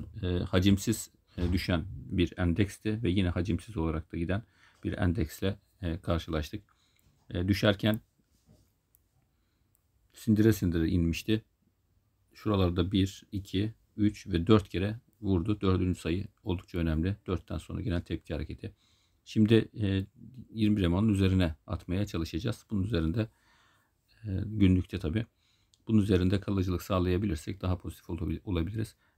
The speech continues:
Beş birin üstünü yine de, e, pozitif olarak değerlendirmek lazım. Yalnız güçlü direnç olarak bakacak olursak şu bölge güçlü direnç olarak söyleyebiliriz arkadaşlar. Yani beş bin seviyesi, beş bin, beş bin yüz hattı güçlü direnç olarak takip edeceğimiz yer.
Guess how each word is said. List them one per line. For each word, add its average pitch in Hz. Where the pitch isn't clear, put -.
Beş 117
birin 101
üstünü 101
yine 98
de, 107
e, 98
pozitif 98
olarak 90
değerlendirmek 92
lazım. 76
Yalnız 101
güçlü 104
direnç 98
olarak 87
bakacak 92
olursak 98
şu 101
bölge 87
güçlü 92
direnç 87
olarak 87
söyleyebiliriz 85
arkadaşlar. 82
Yani 80
beş 92
bin 82
seviyesi, 80
beş 92
bin, 95
beş 87
bin 87
yüz 95
hattı -
güçlü 95
direnç 90
olarak 90
takip 90
edeceğimiz 90
yer. 87